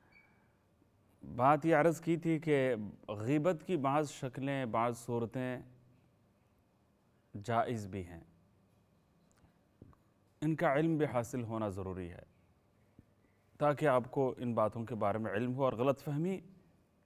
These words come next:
बाकी ना रहे। लेकिन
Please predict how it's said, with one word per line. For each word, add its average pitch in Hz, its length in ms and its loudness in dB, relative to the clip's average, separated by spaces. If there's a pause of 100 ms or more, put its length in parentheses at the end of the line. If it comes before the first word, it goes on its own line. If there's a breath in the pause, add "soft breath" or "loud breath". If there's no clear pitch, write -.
(440)
बाकी 127 320 2
ना 123 140 0
रहे। 90 240 -2 (1900 soft breath)
लेकिन 139 360 0